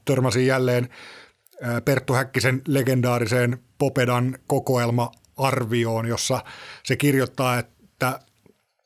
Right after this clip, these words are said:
että teki mieli antaa, ö, viisi kautta viisi tälle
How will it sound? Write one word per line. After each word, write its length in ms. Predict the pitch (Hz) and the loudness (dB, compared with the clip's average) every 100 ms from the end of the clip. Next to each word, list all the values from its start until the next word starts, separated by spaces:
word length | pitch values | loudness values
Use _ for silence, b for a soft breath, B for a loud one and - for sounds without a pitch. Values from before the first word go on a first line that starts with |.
| _ _ - - | _ _ -14 -10
että 200 | 113 120 | -8 -4
teki 300 | - 135 131 | -2 0 2
mieli 380 | 135 127 127 127 _ | 2 2 2 -2 _
antaa, 600 | - 131 120 120 123 - _ _ _ _ _ _ _ _ _ | -4 -2 0 0 0 -4 _ _ _ _ _ _ _ _ _
ö, 120 | 156 117 _ 143 | -14 -14 _ -2
viisi 240 | 139 143 - | 2 2 2
kautta 340 | 131 - 131 | -4 -4 -2
viisi 320 | 127 127 117 | 0 0 0
tälle 320 | - 120 120 | -2 0 0